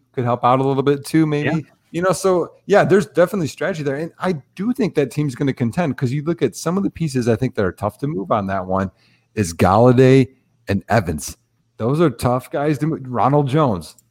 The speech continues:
Speaker 1: No one believes in these guys that much, or, or, you know,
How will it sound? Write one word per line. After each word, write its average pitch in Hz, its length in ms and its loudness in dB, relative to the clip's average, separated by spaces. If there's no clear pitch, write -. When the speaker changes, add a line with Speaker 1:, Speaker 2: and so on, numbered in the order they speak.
Speaker 1:
No 104 260 0
one 151 220 4
believes 208 420 0
in 160 220 2
these 113 160 -2
guys 107 300 2
that 123 180 0
much, 139 260 -2
or, 110 260 0
or, 113 200 -4
you 139 140 -6
know, 92 340 0